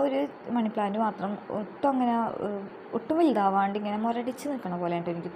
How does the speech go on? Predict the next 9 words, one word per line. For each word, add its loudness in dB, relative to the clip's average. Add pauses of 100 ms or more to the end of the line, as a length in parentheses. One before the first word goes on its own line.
തോന്നിയത്. -2 (800)
അപ്പോഴാണ് 0
ഞാനിങ്ങനെ 2 (1000)
ആ 2
ചെടിച്ചട്ടിയിൽ -2
നിന്ന് 0
അതെടുത്ത് 0 (100)
മാറ്റി, -2 (280)
ഏഹ്, -6